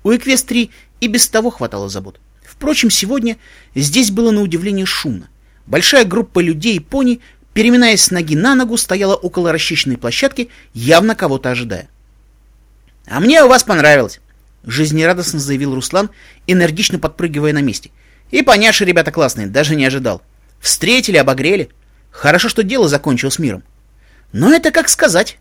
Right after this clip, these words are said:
фыркнул Барт Лайтинг, запакованный от ушек до копыт в тёплый комбез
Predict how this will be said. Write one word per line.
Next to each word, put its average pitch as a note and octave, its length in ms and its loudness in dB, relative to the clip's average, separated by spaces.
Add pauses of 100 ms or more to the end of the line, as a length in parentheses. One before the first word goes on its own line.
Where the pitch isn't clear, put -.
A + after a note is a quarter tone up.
(180)
фыркнул F3+ 380 -2
Барт E3 240 -2
Лайтинг, A#3+ 400 -2 (260)
запакованный G3 720 2
от G3 200 -2
ушек F#3+ 260 -4
до D3+ 100 -6
копыт E3+ 300 -4
в - 120 -16
тёплый G3 320 -2
комбез F3 460 -2